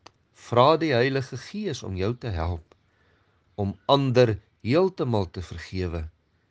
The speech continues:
sodat jy hierdie gebed vir vergifnis met vrymoedigheid kan bid. Bid nou saam met my.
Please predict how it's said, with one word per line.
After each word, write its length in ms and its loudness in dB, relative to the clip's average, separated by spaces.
sodat 460 0
jy 100 2
hierdie 540 -2
gebed 680 -8
vir 200 -4
vergifnis 840 -8
met 260 -4
vrymoedigheid 1000 -2
kan 240 -10
bid. 240 -6
Bid 260 -6
nou 160 2
saam 340 -4
met 160 -10
my. 160 -6